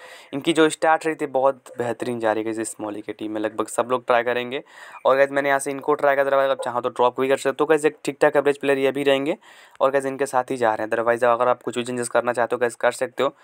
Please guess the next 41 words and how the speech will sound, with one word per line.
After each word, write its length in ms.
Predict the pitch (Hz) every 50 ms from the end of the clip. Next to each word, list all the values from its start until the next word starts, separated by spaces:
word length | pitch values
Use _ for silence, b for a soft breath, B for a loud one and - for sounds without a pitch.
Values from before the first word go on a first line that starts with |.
| B B B B B B
मैंने 140 | 127 127 131
यहाँ 180 | 127 131 127 127
से 120 | - 135
इनको 200 | 131 131 - 143
ट्राई 180 | 139 143 139 135
किया, 120 | 135 135
जो 100 | 131 135 131
गाइस 180 | 131 135 127
आपको 180 | 131 127 - 135
साढ़े 200 | - 131 127 127
सात 240 | 123 - 127 127 -
कैरेट 240 | - 131 127 127 -
में 80 | 131 123
देखने 220 | 123 123 131 131
को 80 | 127 127
मिलेंगे, 260 | 131 131 131 131 135
टोटल 260 | - 123 113 120 117
छब्बीस 340 | 113 - 120 113 120 131 123 -
पॉइंट्स 320 | - 127 127 127 123 123
देकर 300 | 113 120 120 120 131 127
आ 80 | 123 120
रहे 120 | 120 135
हैं, 60 | 160 B B B B B B B -
लास्ट 240 | 127 135 139 - 143
मुकाबले 360 | 143 135 143 135 135 143 139
नहीं 260 | 135 131 127 131 143
खेले। 100 | 139 - 139
खेलते, 180 | 135 135 147
शायद 240 | 143 - 139 131 131
ये 80 | 135 135
मैचेस 400 | 131 127 123 123 135 131 - -
ये 60 | 135
खेलेंगे। 440 | 131 - - 123 123 131 131 131 147 156
इनकी 280 | 147 123 120 123 117
जो 120 | 117 120 113
ऑफिशियल 400 | 110 - 120 113 - 139 127 127
अपडेट 280 | 123 120 123 123 -
था 40 | 120
वहाँ 240 | 120 120 113 113 110 -
पे 80 | 117
इनको 320 | 117 113 - - 120 120